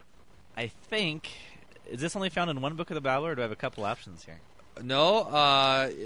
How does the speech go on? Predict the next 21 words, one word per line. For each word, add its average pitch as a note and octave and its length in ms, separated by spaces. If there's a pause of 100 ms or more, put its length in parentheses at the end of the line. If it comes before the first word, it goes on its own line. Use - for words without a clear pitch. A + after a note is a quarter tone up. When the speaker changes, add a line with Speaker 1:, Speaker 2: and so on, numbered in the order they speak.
(160)
Speaker 2:
so D3 300
the C#3 160
original C#3 480
time G#2 400
that G2+ 180
you G#2 60
find F#2 320
it. F#2 160 (320)
Speaker 1:
Okay, G#2 240
so - 140
this A#2 140
would B2 120
be, A#2 360
uh, G2 360 (300)
Gospel A2 480
of F#2 160
Matthew. F2+ 500 (1400)
Speaker 2:
Oh, A2 440
that's G#2+ 220
a A2+ 40
good, G#2+ 120